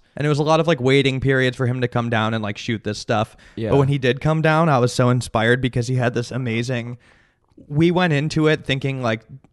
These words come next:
Speaker 1: this guy's taking forever. Like, it took a long time to book a date with him in the first place. It was really hard to work with him.
Speaker 2: Mm-hmm.
Speaker 1: And he comes in, just, like, flips the script so hard in a way that I've wanted to use ever since. He was like,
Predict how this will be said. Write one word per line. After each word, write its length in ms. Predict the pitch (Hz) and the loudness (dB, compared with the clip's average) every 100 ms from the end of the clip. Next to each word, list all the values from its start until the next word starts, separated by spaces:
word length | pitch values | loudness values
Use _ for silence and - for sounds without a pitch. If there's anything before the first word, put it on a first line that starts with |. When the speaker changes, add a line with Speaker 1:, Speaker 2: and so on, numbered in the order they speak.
| _ _ | _ _
Speaker 1:
this 200 | 127 117 | -8 -2
guy's 240 | 135 123 | 2 2
taking 240 | - 120 120 | 0 -2 -4
forever. 640 | - 113 113 117 113 110 | -4 -2 2 2 2 0
Like, 320 | - 110 107 - _ _ _ _ | -2 -4 -4 -10 _ _ _ _
it 120 | 123 | -2
took 160 | 151 147 | 0 2
a 40 | |
long 220 | 139 123 | 2 2
time 220 | 123 123 117 | 0 -2 -2
to 80 | 117 | -2
book 260 | - 120 | -2 -2
a 20 | 117 | -4
date 280 | 110 107 110 | -4 -4 -4
with 100 | 117 | -4
him 140 | 120 | -4
in 60 | 113 | -6
the 60 | |
first 300 | 107 127 123 | -4 -2 -2
place. 300 | - 131 127 | 0 0 0
It 40 | - | -4
was 300 | 110 117 107 | -8 -10 -6
really 220 | 123 113 | -2 0
hard 180 | 113 104 | 0 -2
to 60 | |
work 220 | 98 107 131 | -2 -4 -4
with 100 | 127 | -2
him. 260 | 131 131 - | -2 -4 -6
Speaker 2:
Mm-hmm. 260 | 113 110 101 | -6 -4 -4
Speaker 1:
And 80 | 127 | -2
he 100 | 147 | 0
comes 280 | 160 170 143 | 0 0 -2
in, 140 | 151 | -4
just, 120 | 135 | -2
like, 140 | 139 123 | -2 -2
flips 260 | - 135 - | -2 -2 -2
the 60 | |
script 320 | 135 - 135 - | -2 0 -2 -2
so 360 | - 120 123 | -4 2 2
hard 460 | 113 107 110 117 139 - - - - | 2 0 0 0 -4 -8 -12 -12 -4
in 120 | 139 | 0
a 80 | 135 | 2
way 160 | 120 | 4
that 80 | 131 | 4
I've 140 | 127 123 | 2 2
wanted 240 | 120 123 | 0 0
to 60 | 120 | -2
use 280 | 113 117 113 | 0 0 -2
ever 200 | 113 117 | -2 -2
since. 300 | - 113 117 | -2 -6 -4
He 100 | 127 | -2
was 120 | 123 | 0
like, 320 | 123 107 104 | 0 0 -2